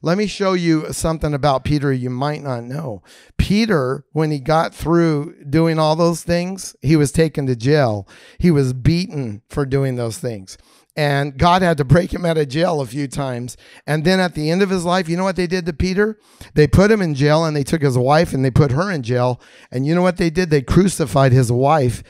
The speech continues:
in front of him. And they had him stand there and say, "Now you can save her life if you will say that you've been lying about Jesus." And Peter had to look at his wife and say, "Stay strong, stay strong.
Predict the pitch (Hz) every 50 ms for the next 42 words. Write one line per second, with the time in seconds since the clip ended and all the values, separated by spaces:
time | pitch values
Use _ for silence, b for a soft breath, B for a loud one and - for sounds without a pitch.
0 | b b b 139 131 107 - - 143 147 151 151 139 117 107 110 101 92 - _
1 | _ B B B B B B B 131 135 135 131 151 151 147 156 139 - 139 156
2 | 151 156 160 147 139 160 147 143 139 131 - - - 156 165 175 170 156 143 131
3 | 131 131 127 131 131 - 143 135 131 131 131 127 131 143 165 - - 151 131 -
4 | - 160 160 156 147 123 135 147 143 135 143 156 175 160 123 113 107 - - -
5 | _ _ _ B B B B B B B B 139 127 117 139 165 170 160 156 143
6 | 131 120 - - - 180 170 151 135 131 131 127 131 135 131 135 143 131 123 120
7 | 131 123 123 120 131 135 131 123 117 113 113 117 113 113 113 104 120 127 120 107
8 | 104 98 - - - - _ _ _ b b b b b b b b b b b
9 | 143 139 139 131 - - 175 170 165 160 151 135 120 - - - - - 135 143
10 | 139 131 139 131 147 156 - 165 143 139 127 120 120 127 135 139 139 - 131 120
11 | - - 123 120 107 - - 139 135 131 131 - - 143 135 123 123 117 110 98
12 | - b b b b b b - - - 131 131 127 - - 143 131 123 113 101
13 | 87 90